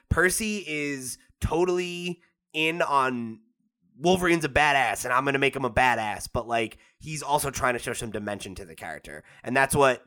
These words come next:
that's what worked f-, about Logan. You know, that's why it all c-, we all connected with it so, uh, well. And I, I'm, I'm excited to see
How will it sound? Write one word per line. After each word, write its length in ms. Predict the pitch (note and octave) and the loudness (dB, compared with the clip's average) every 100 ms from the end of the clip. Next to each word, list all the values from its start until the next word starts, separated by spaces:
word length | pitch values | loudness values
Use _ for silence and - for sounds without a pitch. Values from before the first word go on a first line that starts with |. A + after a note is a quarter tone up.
| _ _ _ _ G#2+ | _ _ _ _ 2
that's 280 | C#3+ E3 | 4 4
what 160 | E3 B2+ | 2 4
worked 300 | C3 C#3+ - | 4 4 2
f-, 160 | - - B2 | -14 -10 -2
about 440 | B2 B2+ A#2+ - | 4 4 4 0
Logan. 360 | A2+ E3 - - _ _ - | 4 4 4 -14 _ _ -4
You 100 | B2 | 2
know, 80 | C#3 | 4
that's 220 | C3+ C3+ | 4 4
why 220 | B2+ B2 | 4 6
it 80 | B2 | 6
all 200 | B2 A#2+ | 4 0
c-, 80 | - G#2+ | -2 -2
we 160 | B2 | 4
all 140 | B2 A2+ | 4 4
connected 380 | A#2 A#2+ C#3+ A2 | 0 -2 -2 -8
with 100 | F#2+ | -10
it 140 | - | -10
so, 400 | - E2 D#2+ E2 _ _ _ _ _ - | -10 -8 -10 -16 _ _ _ _ _ -6
uh, 220 | G#2+ F2+ | -4 -4
well. 340 | G#2 F2 C#2+ _ | -4 -6 -8 _
And 140 | - A#2 | -6 -4
I, 100 | A2 F#2 | -4 -2
I'm, 360 | A#2+ A2+ A2 G#2 | -2 -4 -10 -10
I'm 120 | A#2 A#2 | -8 -8
excited 480 | - B2+ B2 A2+ | -4 0 0 -2
to 60 | G#2 | -6
see 540 | - A2 G#2 G2 F#2+ | -12 -12 -12 -12 -16